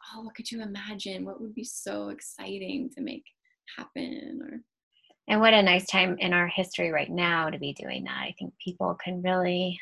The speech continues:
Speaker 2: um, feel, eh, have this need right now for some hope and some dreaming, even
Speaker 1: Yeah.
Speaker 2: more than ever.
Speaker 1: Absolutely. And some space from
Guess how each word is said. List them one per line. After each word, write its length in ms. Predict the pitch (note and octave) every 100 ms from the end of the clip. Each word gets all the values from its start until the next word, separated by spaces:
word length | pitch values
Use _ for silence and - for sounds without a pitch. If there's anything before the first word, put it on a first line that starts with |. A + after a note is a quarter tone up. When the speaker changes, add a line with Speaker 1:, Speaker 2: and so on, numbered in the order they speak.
| -
Speaker 2:
um, 340 | F#3 F3+ F#3 F#3
feel, 420 | - A3 F#3 E3+ -
eh, 300 | - - - - - - - - - - - _
have 260 | - A#3 G3
this 200 | F#3+ F3+
need 280 | F3+ E3+ D#3+
right 180 | - -
now 200 | - G3 -
for 140 | F#3+
some 200 | - -
hope 280 | F3 G3+ - -
and 180 | - G3
some 140 | G3+
dreaming, 480 | G3+ G3 G3+ - G#3 _ _ _ _ _ _ _ _ _
even 300 | - F#3+ F3+
Speaker 1:
Yeah. 60 | F#3
Speaker 2:
more 140 | F3 -
than 240 | F3+ F3 - F#3
ever. 300 | F#3 - - _ _ _ _ _ _ G3
Speaker 1:
Absolutely. 880 | G3 - - F#3+ F#3+ F#3 F#3 F#3 -
And 240 | G3+ G3
some 220 | A3 A3
space 720 | A#3 - A#3 A#3+ E3+ - - -
from 560 | F#3 F#3 F#3 F#3+ G3+